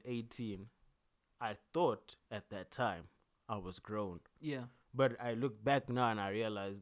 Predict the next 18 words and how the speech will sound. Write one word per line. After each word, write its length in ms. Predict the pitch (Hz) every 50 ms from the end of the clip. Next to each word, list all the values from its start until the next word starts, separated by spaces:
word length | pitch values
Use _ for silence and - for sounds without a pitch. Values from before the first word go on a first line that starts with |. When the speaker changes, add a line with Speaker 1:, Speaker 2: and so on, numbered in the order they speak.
| 87 - 110
Speaker 1:
that 160 | 127 139 135
is 180 | 127 117 107 101
a 140 | 101 98
very 340 | 92 95 113 120 127 123 117
naive 520 | 107 104 98 95 98 95 98 110 107 98 - -
kid 320 | - - 131 110 98 87 - - _ -
that 160 | 95 95 85
doesn't 360 | 107 110 107 95 98 92 92 95
know 300 | 104 107 101 95 87 - - - _ _ _
anything. 680 | 131 131 117 120 104 98 - - - - - 92 - - - 131 135
Speaker 2:
That's 240 | 151 156 160 160 -
why 180 | 170 156 151
you're 180 | 147 139 135 135
probably 300 | 123 151 151 139 143 143
unattracted 540 | 123 127 131 123 - - 127 123 131 127 123 -
to 100 | - 120
nineteen-year-old 920 | 113 113 113 113 - - 123 113 113 113 113 - 117 117 113 110 113 -
girls. 320 | - 107 104 117 120 -